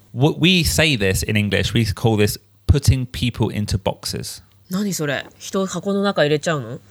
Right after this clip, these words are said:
Speaker 1: Yeah, you,
Speaker 2: But
Speaker 1: you, you, you put yourself in the comedian box.
Speaker 2: ああ、自分をね、芸人という箱に入れるってことね。
Speaker 1: Yeah.
Speaker 2: あ、自分のことね。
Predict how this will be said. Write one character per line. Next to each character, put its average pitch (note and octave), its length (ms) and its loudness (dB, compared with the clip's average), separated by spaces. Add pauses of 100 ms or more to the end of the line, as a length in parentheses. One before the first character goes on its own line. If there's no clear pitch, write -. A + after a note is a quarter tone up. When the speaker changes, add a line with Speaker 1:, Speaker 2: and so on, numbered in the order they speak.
(100)
Speaker 1:
Yeah, F2 320 0
you, A2+ 160 4
Speaker 2:
But B2+ 240 4
Speaker 1:
you, C#3 220 6
you, A#2 220 -4
you C3 260 6
put - 260 2
yourself A2 420 4
in G#2 220 2
the G2+ 220 2
comedian F#2+ 480 2
box. - 420 -8 (220)
Speaker 2:
あ G#3 580 2
あ、 - 20 0
自 F3 180 -4
分 G3+ 160 -4
を G3 80 -4
ね、 A3+ 240 -2 (240)
芸 F3+ 200 0
人 F3 140 -2
と F3 60 -6
い F3 40 0
う - 20 0
箱 E3 240 -4
に D3+ 260 -4
入 D3+ 200 -6
れ D3 120 0
る D3 60 -6
っ D3 40 -8
て - 260 -16
こ - 100 -18
と - 100 -8
ね。 B2+ 120 -8
Speaker 1:
Yeah. A#3 60 -12 (220)
Speaker 2:
あ、 E3 120 2
自 E3+ 180 -4
分 D#4 160 -4
の E4 100 -6
こ E4 140 -10
と D4 100 -6
ね。 E3+ 220 -10